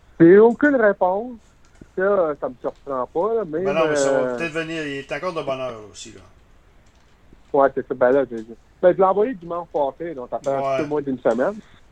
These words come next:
Speaker 1: Donc, reste que j'ai pas eu de réponse. Je suis en train de me demander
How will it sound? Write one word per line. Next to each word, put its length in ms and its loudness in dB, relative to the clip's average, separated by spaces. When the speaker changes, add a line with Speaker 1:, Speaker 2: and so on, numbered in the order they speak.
Speaker 1:
Donc, 280 4
reste 360 2
que 140 -4
j'ai 80 -10
pas 180 0
eu 80 -2
de 100 -6
réponse. 500 -2
Je 320 -20
suis 80 -4
en 80 -2
train 120 -10
de 60 -8
me 80 -4
demander 580 -6